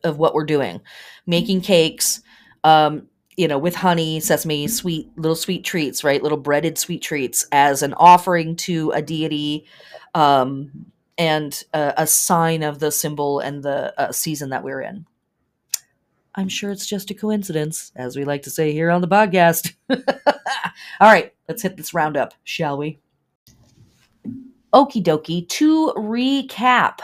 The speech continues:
our lunar phases this week are moving from Pisces to Gemini, and these are still all mutable signs. So our mutable signs are continuing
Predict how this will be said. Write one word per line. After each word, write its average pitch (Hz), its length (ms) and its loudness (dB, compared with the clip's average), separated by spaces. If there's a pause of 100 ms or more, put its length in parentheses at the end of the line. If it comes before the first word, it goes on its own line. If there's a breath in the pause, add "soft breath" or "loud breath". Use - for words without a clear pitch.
(100)
our 180 380 2
lunar 208 440 -2
phases 226 520 -4
this 214 180 -4
week 208 240 -6
are 175 160 2
moving 196 640 -4
from 165 500 -4
Pisces 226 680 -6
to - 140 -10
Gemini, 139 640 -4 (520 loud breath)
and 151 200 -4
these 170 240 -4
are 143 100 -4
still 202 720 -4
all 190 400 4
mutable 190 340 -2
signs. 135 680 -4
So 135 480 0
our 139 160 0
mutable 185 360 -4
signs 180 380 -2
are 160 60 -10
continuing 190 960 -4